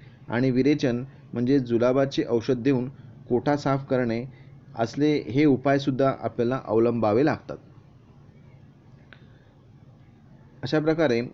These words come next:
जर आपण रक्तातले दोष बाहेर काढणारी औषधी म्हणजेच मंजिष्ठा,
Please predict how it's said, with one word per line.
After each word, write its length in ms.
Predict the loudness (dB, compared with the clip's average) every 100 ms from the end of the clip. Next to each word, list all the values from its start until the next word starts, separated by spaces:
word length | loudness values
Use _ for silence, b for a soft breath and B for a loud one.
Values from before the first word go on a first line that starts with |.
| -12 -2
जर 120 | 0
आपण 300 | 0 0 0
रक्तातले 440 | -2 -2 0 0
दोष 340 | 2 2 2 0
बाहेर 340 | -2 -2 0
काढणारी 520 | 0 0 0 0 0
औषधी 460 | 0 -2 -2 -2 -2
म्हणजेच 380 | -2 -2 -2 -2
मंजिष्ठा, 760 | -4 -2 -4 -2 -2 0 -2